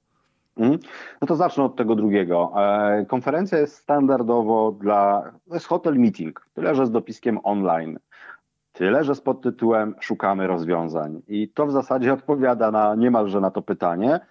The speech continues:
Standardowo jest to konferencja dla właścicieli, menadżerów, osób zarządzających hotelami, obiektami hotelowymi,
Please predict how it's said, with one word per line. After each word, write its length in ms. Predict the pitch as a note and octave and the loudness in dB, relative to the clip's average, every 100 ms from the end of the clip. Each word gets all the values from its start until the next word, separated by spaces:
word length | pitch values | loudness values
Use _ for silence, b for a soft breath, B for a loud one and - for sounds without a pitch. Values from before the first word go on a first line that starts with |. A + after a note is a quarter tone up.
| b b _ _ | b b _ _
Standardowo 680 | - C3 C#3+ C3 A2+ G#2+ | -2 0 2 0 0 0
jest 120 | G#2 | -2
to 100 | - | -2
konferencja 720 | G2 F#2+ F#2 F2+ F2 - E2+ | -4 -4 -2 -2 -2 -2 -4
dla 140 | E2 E2+ | -2 -2
właścicieli, 920 | F2 A2 - B2 - A#2 A#2 A2+ A2+ - - - | -2 -4 -4 -8 -2 0 2 0 -4 -12 -14 -4
menadżerów, 760 | G2+ G#2+ G2+ F#2+ F#2+ F#2 - | 0 2 0 0 0 -2 -4
osób 240 | F#2 F#2 | -8 -6
zarządzających 920 | F2 F2 F2 E2 E2 F2 F2 E2+ - _ _ | -2 -2 -2 -2 -2 -2 -4 -8 -8 _ _
hotelami, 840 | - F#2+ - G2 F#2 F2+ F2 E2+ - | -4 -4 0 0 0 0 -4 -6 -4
obiektami 540 | F2+ F#2 - F2+ F2+ | -2 -2 -2 -4 -2
hotelowymi, 800 | F2 F2+ F2+ F2 E2+ E2+ E2+ E2+ | -6 -4 -2 -2 0 0 -2 -4